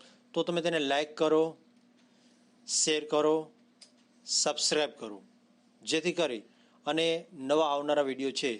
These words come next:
તેની નોટિફિકેશન આપ સુધી પહોંચતી રહે. Best of luck to all of you.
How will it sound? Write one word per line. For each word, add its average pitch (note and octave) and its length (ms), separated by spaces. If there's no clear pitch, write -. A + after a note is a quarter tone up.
તેની D3 220
નોટિફિકેશન C3 680
આપ A#2 120
સુધી C#3+ 340
પહોંચતી A#2+ 380
રહે. F#2 180
Best F3+ 360
of E3+ 100
luck C#3 340
to D3+ 120
all C3 140
of C3+ 220
you. A#2+ 160